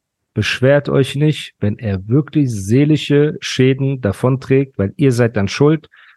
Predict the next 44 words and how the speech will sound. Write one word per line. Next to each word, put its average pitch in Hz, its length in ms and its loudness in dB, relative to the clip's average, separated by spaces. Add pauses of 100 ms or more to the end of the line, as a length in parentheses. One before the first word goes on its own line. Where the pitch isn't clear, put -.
und 110 160 0
sagt 127 260 0
nicht, 123 160 0
"Ich - 140 -2
hätte 117 180 -2
es 104 100 -8
euch 101 180 -2
nicht 95 180 -6
gesagt." 85 520 -12 (1160)
Und 127 200 4
meldet 170 360 2
euch 139 200 0
gerne 143 280 2
bei 131 180 2
mir 139 420 2
per 107 180 0
Instagram, 120 760 -2 (180)
D 117 160 2
M. 127 360 0 (1400)
Und 113 180 0
dann 107 120 0
können 123 220 0
wir 113 60 2
uns 110 140 -2
auch 117 140 0
mal 107 120 0
privat 110 480 0
austauschen. 120 640 0
Und 110 60 -2
da 104 60 -2
gebe 113 220 0
ich - 80 -4
euch 110 160 0
noch 120 180 2
ein 113 100 -2
paar 110 180 0
Informationen 104 720 0
mehr 113 260 2
zu 107 140 -8
der 107 120 0
Person, 110 600 0
bei 98 140 0
der 107 300 0
euer 101 400 0